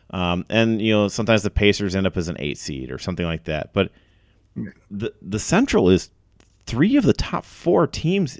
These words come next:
Speaker 1: in the East right now. Did you
Speaker 2: I
Speaker 1: see
Speaker 2: know.
Speaker 1: that?
Speaker 2: What's
Speaker 1: Like,
Speaker 2: Yeah, I know. The Cavaliers
Speaker 1: <laughs> What?
Speaker 2: are number four right now. What's going on with Kevin Love and, uh, Kevin
Speaker 1: What
Speaker 2: Love and
Speaker 1: a
Speaker 2: the gang
Speaker 1: weird
Speaker 2: down
Speaker 1: game.
Speaker 2: there in Cleveland? They just knocked off the Heat tonight, too.
Speaker 1: Yeah, I mean, so, so, like, the,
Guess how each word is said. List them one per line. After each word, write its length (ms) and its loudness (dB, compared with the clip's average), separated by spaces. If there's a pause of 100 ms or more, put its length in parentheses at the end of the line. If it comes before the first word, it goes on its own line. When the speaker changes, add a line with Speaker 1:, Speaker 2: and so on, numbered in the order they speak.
Speaker 1:
in 140 -2
the 80 0 (100)
East 220 -2
right 160 0
now. 240 -10 (1120)
Did 140 -4
you 80 0
Speaker 2:
I 20 -2
Speaker 1:
see 120 2
Speaker 2:
know. 80 2
Speaker 1:
that? 180 6
Speaker 2:
What's 200 -6 (300)
Speaker 1:
Like, 320 4
Speaker 2:
Yeah, 180 6
I 80 8
know. 140 8
The 80 4
Cavaliers 500 8
Speaker 1:
<laughs> 0 -
What? 80 6
Speaker 2:
are 40 4
number 160 2
four 260 0
right 160 0
now. 320 -2 (260)
What's 180 2
going 180 6
on 120 8
with 140 2
Kevin 340 6
Love 240 8
and, 200 2
uh, 260 2 (840)
Kevin 340 4
Speaker 1:
What 60 4
Speaker 2:
Love 100 4
and 60 2
Speaker 1:
a 20 4
Speaker 2:
the 60 4
gang 220 2
Speaker 1:
weird 100 2
Speaker 2:
down 180 0
Speaker 1:
game. 60 0
Speaker 2:
there 180 -2
in 120 -4
Cleveland? 500 0
They 80 2
just 240 -2
knocked 260 0
off 160 2
the 80 -2
Heat 240 -2
tonight, 380 -6
too. 320 -4 (1040)
Speaker 1:
Yeah, 240 0
I 40 4
mean, 200 2 (260)
so, 220 -2
so, 180 -4
like, 160 2 (120)
the, 400 -4